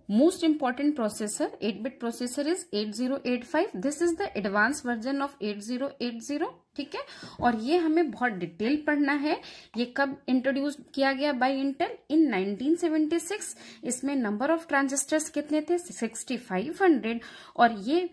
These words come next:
कितनी मेमोरी को एक्सेस प्रोवाइड करता है? सिक्सटी फ़ोर के बी को।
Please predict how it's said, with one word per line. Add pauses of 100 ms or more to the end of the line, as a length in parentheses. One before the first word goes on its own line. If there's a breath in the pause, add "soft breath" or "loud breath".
कितनी
मेमोरी
को
एक्सेस
प्रोवाइड
करता
है?
सिक्सटी
फ़ोर
के
बी (120)
को।